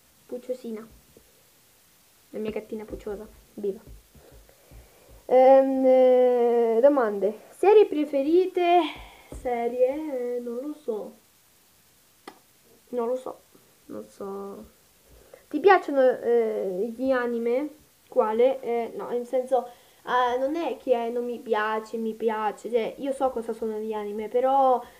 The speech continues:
mm, non è che sono tanto appassionata, capito? Io non sono appassionata per queste cose, ecco. Eh, ecco. Hai mai vomitato in pubblico? No, certo che no.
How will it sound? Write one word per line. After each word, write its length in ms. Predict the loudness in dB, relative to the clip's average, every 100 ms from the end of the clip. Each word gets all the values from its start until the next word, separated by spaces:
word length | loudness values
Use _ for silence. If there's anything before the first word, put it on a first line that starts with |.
| _ _ _
mm, 300 | -16 -12 -12
non 220 | -8 -6 -2
è 180 | -4
che 680 | -4 -8 -4 -2 -4 -8 -12 -20 -20 -20 -20
sono 200 | -8 -4
tanto 240 | -4 -6
appassionata, 1300 | -8 -10 -2 -2 0 -2 -6 -6 -6 -4 -4 -4 -8
capito? 380 | -8 -8 -8 -12 -16
Io 120 | -12 -10 -10 -12 -14 -20 _ _ _ _ _
non 180 | -10 -8
sono 120 | -8
appassionata 460 | -12 -12 -10 -8 -8
per 140 | -10
queste 340 | -10 -12 -6 -6
cose, 440 | -4 -6 -6 -10
ecco. 260 | -14 -16 -16 -16 -20 -20 -20 _ -20 -20 _ _ _ _
Eh, 240 | -10 -8 -8
ecco. 300 | -12 -10 -10 -10 -20 _ _ _ _ _ _ _ _
Hai 200 | 0 2
mai 160 | 0
vomitato 540 | 2 2 4 4 2 2
in 140 | -6
pubblico? 800 | -2 -2 -2 -6 4 4 4 -2 -18 _ _ _ _ _ _ _ _ _
No, 720 | 2 6 10 12 10 6 0
certo 520 | 2 6 6 6 2 0
che 160 | 2
no. 720 | 0 4 6 8 6 2 -6